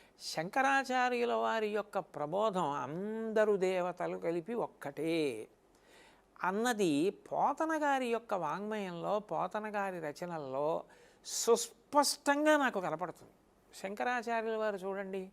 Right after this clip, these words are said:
సౌందర్యలహరి చేస్తూ, అమ్మవారి గురించి మాట్లాడుతూ, "అవిద్యానామంతస్తిమిరమిహిరోద్దీపనగరి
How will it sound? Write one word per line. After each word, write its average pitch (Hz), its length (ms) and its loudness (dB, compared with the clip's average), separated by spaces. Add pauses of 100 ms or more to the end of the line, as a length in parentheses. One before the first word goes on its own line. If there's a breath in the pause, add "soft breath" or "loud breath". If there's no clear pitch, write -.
(540 soft breath)
సౌందర్యలహరి 262 800 2
చేస్తూ, 208 420 0
అమ్మవారి 214 520 0
గురించి 208 440 -4
మాట్లాడుతూ, 185 960 0 (1300 loud breath)
"అవిద్యానామంతస్తిమిరమిహిరోద్దీపనగరి 175 3250 4